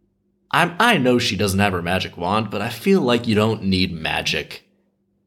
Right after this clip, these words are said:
to be better at solving these problems, lady. Terrible witch and just a terrible person <laughs> in general.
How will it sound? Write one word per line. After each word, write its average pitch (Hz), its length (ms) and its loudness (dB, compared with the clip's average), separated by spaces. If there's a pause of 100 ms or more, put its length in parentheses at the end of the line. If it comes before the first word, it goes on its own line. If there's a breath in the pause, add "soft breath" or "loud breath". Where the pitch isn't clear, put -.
(120)
to 98 80 -2
be 120 180 4
better 104 420 0
at 85 100 -6
solving 90 480 -2
these 73 180 -6
problems, 60 880 -6 (220)
lady. 71 640 -6 (880)
Terrible 147 440 2
witch 113 460 0
and 90 200 -4
just 90 200 -8
a 65 120 -6 (140)
terrible 95 800 -4 (160)
person 92 640 -4
<laughs> 175 40 -20
in 110 300 -4
general. - 720 -2